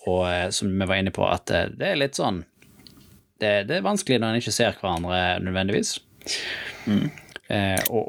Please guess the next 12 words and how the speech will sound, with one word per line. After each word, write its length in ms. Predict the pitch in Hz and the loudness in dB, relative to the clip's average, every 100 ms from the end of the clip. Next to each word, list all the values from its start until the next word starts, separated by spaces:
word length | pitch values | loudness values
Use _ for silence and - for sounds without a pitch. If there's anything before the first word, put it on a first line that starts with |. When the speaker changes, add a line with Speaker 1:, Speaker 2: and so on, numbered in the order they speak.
| 117 | 0
Speaker 1:
og, 220 | 107 95 | 0 0
eh, 320 | 101 95 90 - - - - _ 123 | 0 0 0 -4 -12 -12 -12 _ -2
det 80 | 131 | 2
her 140 | 120 | 2
med 120 | 98 | 2
også 220 | 95 - | -4 0
ha 180 | 110 110 | 4 4
litt 200 | 95 95 | 4 0
mer 200 | 104 98 98 | 0 2 2
interaktiv, 720 | 92 92 87 - 85 85 85 | 0 0 -2 -2 0 0 2
eh, 280 | 87 87 - - - _ - - - - - - - | 2 2 0 -4 -12 _ -20 -20 -20 -20 -20 -20 -4
eh, 420 | 95 - 50 | -2 0 0